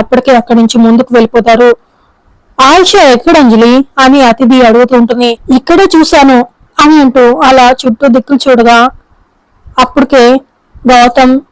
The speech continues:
అహల్య ఇద్దరు కూడా గుళ్ళో దేవుడి దగ్గర దండం పెట్టుకుంటూ ఉంటారు. ఇక అహల్యను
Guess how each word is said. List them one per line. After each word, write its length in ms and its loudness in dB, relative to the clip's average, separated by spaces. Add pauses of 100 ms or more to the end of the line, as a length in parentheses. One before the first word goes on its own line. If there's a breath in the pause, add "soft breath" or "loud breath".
అహల్య 340 0
ఇద్దరు 240 -4
కూడా 200 2 (480)
గుళ్ళో 280 2
దేవుడి 380 0
దగ్గర 180 0 (100)
దండం 300 -4
పెట్టుకుంటూ 380 -4 (100)
ఉంటారు. 320 0 (580 soft breath)
ఇక 120 -4 (280)
అహల్యను 360 0